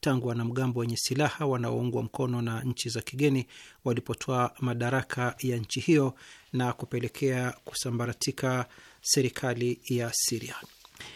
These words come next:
Harakati ya mapambano ya Kiislamu ya Palestina, Hamas, imetoa wito kwa mkutano wa sitini na moja wa Baraza la Mawaziri wa Afya wa Nchi za Kiarabu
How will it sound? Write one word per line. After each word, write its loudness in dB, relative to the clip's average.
Harakati 6
ya 6
mapambano 6
ya 2
Kiislamu 0
ya -2
Palestina, 0
Hamas, 4
imetoa 2
wito 6
kwa -2
mkutano 0
wa 0
sitini 0
na 2
moja 4
wa 4
Baraza 2
la 2
Mawaziri 2
wa 2
Afya 0
wa 2
Nchi -2
za -2
Kiarabu 2